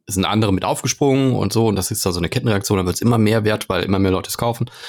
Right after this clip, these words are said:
Und, ähm, jetzt ist es bei neun Cent.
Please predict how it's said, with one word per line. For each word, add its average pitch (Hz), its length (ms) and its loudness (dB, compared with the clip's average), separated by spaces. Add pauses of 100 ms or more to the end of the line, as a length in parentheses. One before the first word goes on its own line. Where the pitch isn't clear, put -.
(1120)
Und, 123 880 4
ähm, 107 580 4
jetzt 127 160 -2
ist 147 100 2
es - 60 -2
bei 127 120 -2
neun 104 260 2
Cent. - 460 -6